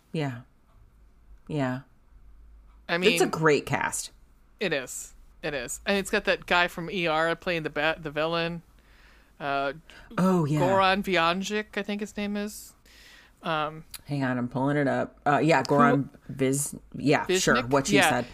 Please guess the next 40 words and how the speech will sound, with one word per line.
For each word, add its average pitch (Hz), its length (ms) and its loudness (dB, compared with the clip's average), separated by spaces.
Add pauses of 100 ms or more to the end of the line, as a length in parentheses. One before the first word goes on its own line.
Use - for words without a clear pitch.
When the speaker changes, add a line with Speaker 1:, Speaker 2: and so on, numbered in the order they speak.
(160)
Speaker 2:
He - 160 0
was 254 180 2
on 233 180 2
the, 185 80 0
the, 170 240 -4 (140)
he's 220 260 -2
also, 196 640 0
uh, 185 260 -2
not 269 160 -4
a - 20 -6
villain, 185 480 -2
but 180 120 -2
he 196 100 -8
plays 185 320 -4
a 165 60 -2 (360)
d-, - 100 -14 (200)
decently 320 460 -4
big 170 300 -4
part 170 280 0
of, 160 240 -4
in 185 140 -6
The 170 80 -4
Boys, 160 460 -4
the 170 100 -12
second 160 340 -6
season 143 300 -12
of 139 100 -10
The 139 60 -16
Boys. 143 580 -8
Speaker 1:
Oh, 143 120 0
really? 123 260 -2 (440)
Speaker 2:
Mm-hmm. 196 340 -4 (1400)
Speaker 1:
Oh, - 240 -12
man, 165 100 -14 (340)
what 151 200 -6
Speaker 2:
Any 440 160 0
hoozles. 160 540 -4
Speaker 1:
a - 20 -18
Speaker 2:
Sorry. 143 240 0
Speaker 1:
great 139 500 0